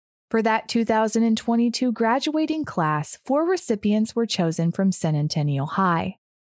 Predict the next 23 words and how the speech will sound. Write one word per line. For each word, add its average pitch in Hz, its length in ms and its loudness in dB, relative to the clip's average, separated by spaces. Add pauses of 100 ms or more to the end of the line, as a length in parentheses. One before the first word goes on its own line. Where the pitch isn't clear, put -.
(160)
four 190 240 2
students 190 540 0
who 247 260 -2
overcame 254 640 0
adversity 160 640 -2
like 143 320 -6
Drake. 190 500 -2 (960)
The 202 180 0
recipient 202 680 0
from 202 160 0
Santiago 208 880 0
was 240 240 0
a 269 80 0
football 330 480 0
player 233 440 0
and 247 140 2
teammate 226 420 2
of 240 140 -2
Daniel's 156 560 0
who 254 160 0
exemplified 269 840 0
good 156 200 -2
sportsmanship. 180 920 -2